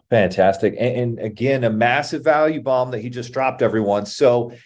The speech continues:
your email can be phenomenal, but if no one opens it, it doesn't matter. And the reason they're gonna open it is based off of the headline, the subject that you're putting in that email, and maybe the short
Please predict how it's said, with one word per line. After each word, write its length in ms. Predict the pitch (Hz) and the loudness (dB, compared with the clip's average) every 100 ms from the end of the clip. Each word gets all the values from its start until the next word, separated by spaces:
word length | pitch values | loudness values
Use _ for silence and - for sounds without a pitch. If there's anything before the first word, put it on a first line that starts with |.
| _ | _
your 180 | 139 156 | -4 -2
email 340 | 185 247 269 220 | 0 2 4 2
can 140 | 202 | 0
be 120 | 170 | -6
phenomenal, 880 | 131 151 147 247 302 190 160 190 220 - | -6 -6 0 4 4 4 0 0 -4 -8
but 80 | |
if 80 | 190 | -6
no 120 | 190 | -4
one 140 | 208 196 | -2 -2
opens 520 | - 233 240 202 139 | 2 2 2 -4 -4
it, 120 | 185 | -8
it 100 | 139 | -8
doesn't 240 | 147 165 180 | -12 -12 -8
matter. 240 | 202 160 | -4 -2
And 180 | 156 135 | -2 -4
the 140 | 135 | -6
reason 400 | 123 131 185 190 | -6 -6 -6 -6
they're 100 | 190 | -4
gonna 220 | 175 165 120 | -2 -2 0
open 320 | 165 170 147 | -2 -2 -6
it 120 | 131 | -4
is 160 | 120 98 | -6 -8
based 420 | - 143 143 - | 0 0 0 -6
off 240 | 123 127 127 | -2 -2 -4
of 100 | - | -4
the 100 | 98 | -4
headline, 520 | - 170 175 160 143 | 2 0 2 0 -2
the 80 | 98 | -6
subject 640 | - 170 156 156 143 - - - _ | -4 0 0 2 0 -2 -16 -20 _
that 80 | - | -10
you're 120 | 101 | -6
putting 320 | 92 - 170 160 | -8 -2 -2 0
in 80 | |
that 180 | 143 139 | 0 0
email, 380 | 135 131 127 123 | 0 -2 -2 -4
and 80 | 107 | -4
maybe 240 | 127 120 | -6 -6
the 100 | 113 | -8
short 500 | 95 - 135 131 127 | -10 -6 0 2 0